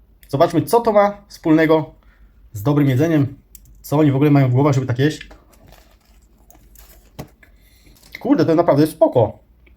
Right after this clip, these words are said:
Nie mówię, że to jest mega pyszne, ale że taka bułka pryclowa może pasować do takiego ciepłego loda. Bo naprawdę fajnie się to łączy, ten taki posmak tej, tego precla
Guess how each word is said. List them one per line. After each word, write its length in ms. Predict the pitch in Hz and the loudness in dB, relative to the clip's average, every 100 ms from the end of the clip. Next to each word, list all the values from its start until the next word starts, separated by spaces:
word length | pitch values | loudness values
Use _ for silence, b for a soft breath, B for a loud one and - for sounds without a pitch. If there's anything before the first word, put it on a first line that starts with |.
| _ _ _ _ - | _ _ _ _ -2
Nie 100 | 160 | 2
mówię, 180 | 208 196 | 4 2
że 60 | 147 | 2
to 80 | |
jest 220 | 147 127 113 | -2 0 0
mega 400 | 170 165 143 - - _ _ _ | 2 2 0 -4 -20 _ _ _
pyszne, 380 | 233 226 127 120 | -6 -4 -4 0
ale 160 | 127 | 0
że 120 | 127 143 | 0 0
taka 200 | 170 156 | 0 0
bułka 320 | 180 214 165 | 0 0 0
pryclowa 340 | 143 165 180 | 0 -2 0
może 180 | 160 147 | 0 -2
pasować 360 | 139 160 147 131 | -2 -2 -2 -2
do 60 | |
takiego 220 | 123 160 | -4 -4
ciepłego 320 | 156 - 131 123 | -4 -4 -2 0
loda. 380 | 117 135 156 b b b b b b _ _ _ _ _ _ _ 139 | 2 0 -2 b b b b b b _ _ _ _ _ _ _ 0
Bo 140 | 147 | 2
naprawdę 380 | 170 165 143 180 | 4 4 2 0
fajnie 320 | 175 160 165 | 2 2 0
się 100 | 185 | -2
to 60 | 208 | 0
łączy, 280 | 196 139 | 0 0
ten 120 | 139 131 | -2 -4
taki 200 | 143 147 | -6 -4
posmak 360 | 160 156 143 | -2 0 0
tej, 240 | 151 151 147 | 2 0 0
tego 180 | 151 | -2
precla 520 | 151 160 147 139 160 | 2 0 2 0 0